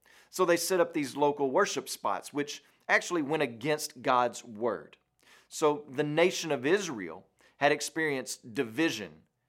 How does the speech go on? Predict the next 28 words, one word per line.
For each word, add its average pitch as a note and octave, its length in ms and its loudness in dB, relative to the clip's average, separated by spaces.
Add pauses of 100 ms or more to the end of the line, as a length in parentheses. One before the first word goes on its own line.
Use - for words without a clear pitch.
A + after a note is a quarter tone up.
(300)
and B2+ 200 -2
idolatry, A2+ 920 0 (380)
particularly A2 1000 -6 (200)
in B2+ 140 -6
the B2+ 80 -4
northern A2+ 340 -4
kingdom. B2+ 400 -10 (640)
And E3 200 4
after F#3 420 2
attempts F3+ 480 -2
of - 160 -6
prophets D#3 480 2
to - 140 -10
call F3 560 6
them G3+ 240 0
back E3+ 300 4
to F3 100 -4
the E3+ 80 0
Lord, A2+ 360 -4 (240)
the D#3 120 2
Lord E3+ 260 6
finally G3 460 6
sent F#3+ 320 -4
the F3 80 -2
northern D3+ 420 4
kingdom D3 460 -6
into C3+ 420 -6 (100)
exile. G2+ 600 -6